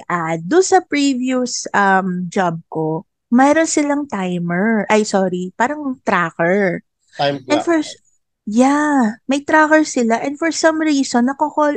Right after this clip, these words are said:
Speaker 1: out ako dahil sumilip daw ako sa Facebook. Sabi ko, "Eh, kailan po ba yan? Kasi hindi ko naman na-remember na sumilip ako sa Facebook."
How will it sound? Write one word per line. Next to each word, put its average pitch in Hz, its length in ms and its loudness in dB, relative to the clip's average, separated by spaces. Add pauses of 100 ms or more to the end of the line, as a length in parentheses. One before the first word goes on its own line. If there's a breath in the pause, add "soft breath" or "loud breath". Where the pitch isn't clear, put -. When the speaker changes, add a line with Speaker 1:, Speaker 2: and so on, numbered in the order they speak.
Speaker 1:
out 269 160 0
ako 226 240 -4
dahil 247 160 0
sumilip 262 480 -4
daw 226 160 2
ako 226 80 -2 (100)
sa 214 60 -12
Facebook. 190 720 -8 (560 loud breath)
Sabi 427 320 -4
ko, 381 320 -4 (1200 soft breath)
"Eh, 294 160 2
kailan 330 320 2
po 302 160 2
ba 233 80 4
yan? 226 400 2
Kasi 269 240 -4
hindi 294 320 -6
ko 277 80 -4
naman 262 240 -2
na-remember 226 560 2
na 214 80 -2
sumilip 196 480 -4
ako 185 100 -8
sa 185 140 -8
Facebook." 170 720 -10